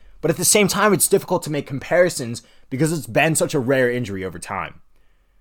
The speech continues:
Patrick Mahomes last season missed a couple games due to a hand issue, but not a fracture.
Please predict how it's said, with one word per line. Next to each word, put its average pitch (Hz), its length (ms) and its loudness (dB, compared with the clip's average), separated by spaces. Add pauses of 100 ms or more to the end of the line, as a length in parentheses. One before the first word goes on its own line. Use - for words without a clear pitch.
(360)
Patrick 180 260 2
Mahomes 185 340 6
last 175 240 4
season 165 520 0
missed 151 160 0
a - 40 -6
couple 156 200 0
games 151 280 0
due 131 120 -6
to 120 100 -2
a 110 40 -2
hand 147 300 0
issue, 147 480 2 (240)
but 139 120 -4
not 156 160 6
a - 40 4
fracture. 120 760 0